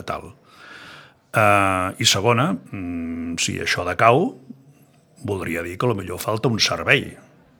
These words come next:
I podríem analitzar, mm, per què, eh, hi ha una estadística de, d'una malaltia determinada en una població i en una altra no, no? Eh? Per tant, bueno, eh, són conceptes que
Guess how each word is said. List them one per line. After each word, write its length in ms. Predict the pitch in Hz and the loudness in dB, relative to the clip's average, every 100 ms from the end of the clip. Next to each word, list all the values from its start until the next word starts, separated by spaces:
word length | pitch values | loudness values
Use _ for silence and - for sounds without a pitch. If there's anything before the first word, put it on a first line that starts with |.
| - | -20
I 80 | 101 | -14
podríem 400 | 90 92 90 87 | -10 -8 -8 -8
analitzar, 560 | 90 92 80 110 117 | -6 -6 -4 0 0
mm, 460 | 202 147 147 113 95 92 | -2 -10 -12 -10 -10 -8
per 180 | - - | -8 -6
què, 160 | 92 95 120 | -6 -6 -6
eh, 420 | 98 104 98 101 - - - - - _ - 120 101 92 | -8 -8 -10 -12 -16 -20 -20 -20 -20 _ -18 -12 -10 -10
hi 100 | 90 90 | -8 -4
ha 720 | 85 87 87 90 92 95 98 101 | -4 -4 -4 -6 -6 -8 -10 -8
una 140 | 92 | -6
estadística 720 | - 101 90 92 - 95 95 | -4 -4 -4 -4 -4 -6 -6
de, 600 | 90 87 90 90 92 101 - - - - | -4 -6 -6 -8 -8 -10 -14 -20 -18 -8
d'una 240 | 98 98 | -4 -2
malaltia 380 | 92 92 92 95 | -2 -2 -6 -8
determinada 1300 | 92 95 92 95 110 110 92 87 85 87 90 90 92 | -6 -6 -6 -2 0 0 -2 -8 -10 -12 -12 -12 -10
en 100 | 98 | -10
una 160 | 98 92 | -8 -4
població 560 | 101 101 101 131 151 | -2 -2 0 2 2
i 80 | 151 | 2
en 100 | 107 | 0
una 140 | 98 | -2
altra 300 | 92 85 - 82 | -4 -6 -10 -10
no, 240 | 82 - | -12 -12
no? 220 | 92 - - | -10 -8 -6
Eh? 400 | 185 185 120 95 | -8 -8 -10 -8
Per 120 | 95 98 | -4 2
tant, 340 | 127 143 - | 2 2 0
bueno, 260 | 117 113 175 - | 0 0 -6 -8
eh, 380 | 110 95 92 95 - - - - - | -6 -6 -6 -10 -16 -20 -20 -20 -8
són 260 | - 104 | -2 -2
conceptes 560 | 95 110 - 104 131 - | 0 2 4 4 4 4
que 120 | - | 2